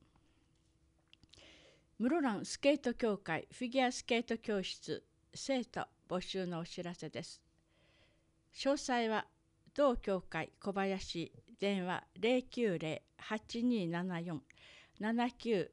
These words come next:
七六までお申し込みください。ダブリューエムアールシーエフシーサッカークラブ生募集。詳細は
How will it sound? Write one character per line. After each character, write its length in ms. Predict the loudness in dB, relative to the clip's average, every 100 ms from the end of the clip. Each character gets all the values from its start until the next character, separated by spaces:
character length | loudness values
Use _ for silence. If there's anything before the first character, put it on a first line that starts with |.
| -4
七 300 | -2 0 -2
六 260 | -4 -6
ま 160 | -6 -4
で 200 | -6 -12 _ _ _ _ _
お 60 | -4
申 220 | -4 -4
し 80 | -6
込 100 | -4
み 120 | -4
く 100 | -6
だ 160 | -10 -10
さ 140 | -10
い。 80 | -14 -16 _ -20 _ _ _ _ _ _ _ _ -20 -20 _ _ _ _ _ _ _ _ _ _ _ _ _ _ 0
ダ 160 | 0
ブ 160 | 2 2
リ 120 | 2
ュ 0 |
ー 60 | 2
エ 140 | 4
ム 180 | 4 2
ア 160 | 0 0
ー 60 | 0
ル 100 | 0
シ 400 | -2 -2 -4 -4 0
ー 60 |
エ 80 | 0
フ 140 | -2
シ 440 | -8 -4 -2 -2 -6 _
ー 20 |
サ 120 | -8 -6
ッ 60 | -6
カ 120 | -4 -4
ー 60 |
ク 160 | -2 -2
ラ 120 | -2
ブ 100 | -2
生 300 | -6 -6 -6 -4
募 120 | -6
集。 340 | -4 -4 -6 -8 -14 -20 _ _ _ _ _ -20 _ -20 -20 _ _ _ _ -20 _ _ _ _ _ _ _
詳 240 | 0 0
細 320 | 0 0 0 0
は 160 | -2